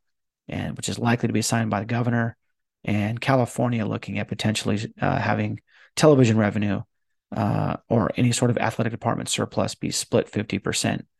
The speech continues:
uh, fifty fifty with, uh, existing college athletes. So we shall see what happens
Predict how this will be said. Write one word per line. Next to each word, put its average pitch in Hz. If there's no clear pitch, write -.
uh, -
fifty 135
fifty 107
with, -
uh, -
existing -
college -
athletes. -
So 139
we 135
shall 147
see 156
what 139
happens 127